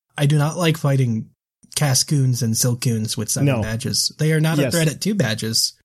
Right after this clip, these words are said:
Speaker 1: Do
Speaker 2: No.
Speaker 1: not send them at me with seven badges. They did not
Speaker 2: <laughs> Yes.
Speaker 1: change. They are still bad. <laughs>
Speaker 2: Yes. Uh, so you had, you had, like, Silcoon and Cascoon, and you have all that nonsense because, well, one, they made the decks really small,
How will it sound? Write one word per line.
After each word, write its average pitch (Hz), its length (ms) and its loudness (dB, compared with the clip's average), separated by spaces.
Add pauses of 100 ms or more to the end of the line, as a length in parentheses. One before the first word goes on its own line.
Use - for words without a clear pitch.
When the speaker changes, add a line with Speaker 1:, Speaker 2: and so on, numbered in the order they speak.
(280)
Speaker 1:
Do 143 100 2
Speaker 2:
No. - 60 2
Speaker 1:
not 107 220 0
send 165 220 2
them 160 120 2
at 156 160 0
me 147 100 2
with 131 140 2
seven 135 280 2
badges. 107 460 -2 (140)
They 240 120 2
did 165 160 0
not 160 140 -2
Speaker 2:
<laughs> 139 60 2
Yes. 131 40 2
Speaker 1:
change. 113 460 -4 (360)
They 165 140 2
are 165 80 2
still 170 200 2
bad. 135 340 0 (240)
<laughs> 156 240 -2
Speaker 2:
Yes. 107 320 2 (380)
Uh, 117 380 0
so 127 320 2
you 131 180 2
had, 180 320 0
you 135 100 0
had, 165 240 0
like, 120 180 0
Silcoon 127 720 0 (160)
and 110 200 2
Cascoon, 110 580 2
and 110 140 0
you 110 80 2
have 117 120 2
all 117 120 2
that 107 160 2
nonsense 104 460 2
because, 147 300 0
well, 143 160 0
one, 160 160 2
they 143 120 2
made 131 160 2
the 113 40 2
decks 104 240 -2
really 90 140 0
small, 87 400 -4